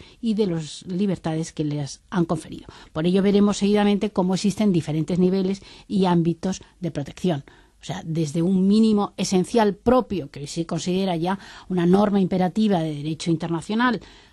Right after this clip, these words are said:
a la calificación, por ejemplo, de determinados actos como crímenes internacionales y que ha supuesto una proliferación de las normas internacionales,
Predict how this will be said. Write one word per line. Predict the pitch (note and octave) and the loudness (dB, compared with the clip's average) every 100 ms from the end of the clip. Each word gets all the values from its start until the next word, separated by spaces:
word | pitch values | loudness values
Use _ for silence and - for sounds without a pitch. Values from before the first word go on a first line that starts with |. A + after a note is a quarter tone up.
| _ - | _ -4
a | F#3+ | 0
la | E3+ | 0
calificación, | F3+ F3+ E3 E3 F3+ F#3+ G#3 A3+ - - | 0 0 0 0 0 2 2 2 -2 -6
por | G#3 | -4
ejemplo, | G#3 A3 G3+ A#3+ - - | -2 -2 0 -4 -4 -4
de | F#3 | -2
determinados | F3 E3 E3+ E3+ F#3 F#3+ | 0 0 0 0 0 -4
actos | F#3+ _ G#3+ - - _ | -6 _ -10 -10 -20 _
como | F3 E3 D#3 | 0 0 2
crímenes | G#3 G#3+ G3+ G3+ | 4 4 4 0
internacionales | G3+ G3+ G3 F#3+ G#3 G3 G3 G#3+ - - _ | -2 -2 -4 -4 -2 -2 -2 -6 -10 -20 _
y | A3+ G3+ | -4 -4
que | - A3 A#3 - - _ - | 2 2 2 -2 -20 _ -2
ha | A3+ | 0
supuesto | B3 B3+ - | 2 0 2
una | C4 B3+ | 2 2
proliferación | C4 C#4+ B3+ B3+ B3 C4+ A#3 | 2 2 2 0 0 0 2
de | |
las | F#3 F3+ | 2 0
normas | G#3 A3 | -2 -2
internacionales, | A#3 A#3 B3+ C4 C4+ C4 D4+ | -2 -2 -4 -2 -2 -2 -4